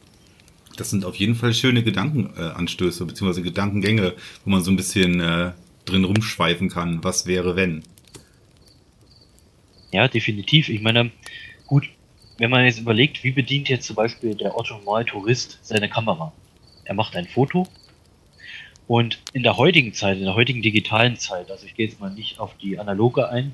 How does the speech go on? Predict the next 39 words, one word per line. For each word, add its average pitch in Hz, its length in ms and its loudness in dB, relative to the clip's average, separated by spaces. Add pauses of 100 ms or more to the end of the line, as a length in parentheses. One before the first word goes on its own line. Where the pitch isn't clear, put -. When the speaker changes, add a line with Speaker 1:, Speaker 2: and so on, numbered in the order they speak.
Speaker 2:
das 107 160 -12
war 104 100 -6
ein 104 60 -12
bisschen 101 260 -18
anders 120 300 -8
damals, 117 380 -8 (1000)
aber 104 160 0
heutzutage, 117 540 2 (340)
wir 101 80 -4
machen 107 240 0
ein 95 100 -6
Foto 123 400 4 (640)
und 110 360 0
da 110 40 6
gibt 120 220 2
es 117 140 -2
ja 117 100 0
schon 127 160 2
den 113 220 0
einen 117 180 0
oder 110 240 -2
anderen - 260 -10
Touri, 113 380 -2
der 101 240 0
sozusagen 101 380 -4
das 95 140 -8
Foto 113 360 -2
auch 92 100 -4
direkt - 320 -6
wieder 87 240 -10
anguckt. - 360 -10 (360)
Das 98 140 -4
heißt, 104 300 0
er 98 120 -6
nimmt 101 180 -6
die - 40 -6
Kamera 92 400 0
wieder 82 140 -6
runter, 147 340 0